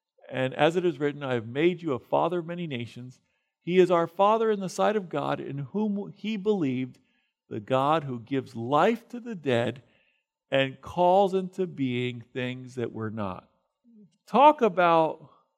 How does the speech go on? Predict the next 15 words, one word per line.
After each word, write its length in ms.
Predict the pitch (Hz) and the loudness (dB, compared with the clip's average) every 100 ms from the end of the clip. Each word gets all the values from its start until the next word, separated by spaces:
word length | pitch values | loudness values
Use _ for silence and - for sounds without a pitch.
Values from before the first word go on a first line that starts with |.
| _ _ _ _ - | _ _ _ _ 2
the 140 | 139 | 4
God 580 | 123 180 185 214 247 247 | 6 8 8 8 8 4
who 180 | 196 175 | 0 0
gives 360 | 160 160 139 | 4 4 2
life 560 | 147 185 220 247 - _ | 2 4 6 4 -2 _
to 120 | - 160 | -4 4
the 140 | 143 | 4
dead. 480 | 123 147 120 82 - _ _ _ _ _ - | 4 4 4 0 -10 _ _ _ _ _ 4
Abraham, 920 | 165 220 254 202 156 139 120 120 135 - _ _ _ _ - | 8 8 8 4 4 0 -2 -4 -8 -18 _ _ _ _ -6
if 160 | 135 | -4
he 100 | 175 | 0
were 140 | 175 165 | 4 4
standing 440 | - 196 220 233 | 4 6 6 4
right 300 | 208 208 202 | 2 2 2
here, 460 | 165 175 120 120 | -6 -4 -2 -4